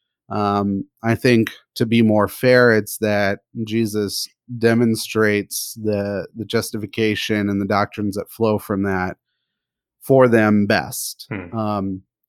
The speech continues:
Speaker 1: and so most Lutherans are actually, I think, more comfortable with topical sermons if they're phrased <laughs> as doctrine. When they're phrased as, um, just typical evangelical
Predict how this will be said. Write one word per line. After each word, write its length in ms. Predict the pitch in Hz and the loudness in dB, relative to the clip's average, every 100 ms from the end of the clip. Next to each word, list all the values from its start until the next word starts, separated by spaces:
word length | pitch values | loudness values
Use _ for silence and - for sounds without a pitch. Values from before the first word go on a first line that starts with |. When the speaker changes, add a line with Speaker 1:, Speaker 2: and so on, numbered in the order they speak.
| _ | _
Speaker 1:
and 180 | 175 175 | 2 2
so 680 | - 175 156 147 143 139 - | 2 4 6 6 6 2 0
most 460 | 143 147 160 196 - | 2 6 6 4 4
Lutherans 440 | 170 156 143 131 | 2 4 2 4
are 80 | 127 | 4
actually, 420 | 135 143 - 127 | 4 2 -4 -4
I 140 | - 131 | -2 -4
think, 240 | 156 135 | -2 -4
more 180 | 127 123 | -4 -4
comfortable 600 | 135 - 131 143 170 165 | -4 -4 -4 -2 -4 0
with 160 | 135 110 | 0 0
topical 520 | - 123 143 185 185 | 0 -2 -2 -4 -6
sermons 540 | 170 - 180 185 190 - | -4 -6 -2 0 -2 -4
if 220 | 135 139 - | -4 -4 0
they're 520 | 131 127 123 117 117 - | 2 4 4 2 -2 -10
phrased 680 | - - 117 110 110 - - - | -10 -2 0 2 0 -6 -12 -16
<laughs> 100 | - | -8
as 280 | 143 113 107 | -4 -4 -4
doctrine. 760 | 113 143 143 135 110 104 101 95 _ _ _ _ _ | -2 0 0 -2 -6 -4 -6 -10 _ _ _ _ _
When 140 | 139 | 2
they're 160 | 139 131 | 4 2
phrased 500 | - 156 156 143 123 | 4 4 6 4 4
as, 920 | 127 123 123 120 117 113 104 - - - | 4 6 6 4 4 0 -4 -8 -12 -14
um, 640 | 113 107 104 101 98 98 101 _ _ _ _ _ _ _ _ _ - | -12 -8 -6 -6 -8 -10 -14 _ _ _ _ _ _ _ _ _ -6
just 320 | 123 117 - | -2 -2 0
typical 420 | 139 127 123 117 | -2 0 -2 0
evangelical 920 | 120 117 110 107 127 165 143 120 110 | 2 2 2 2 4 4 2 0 0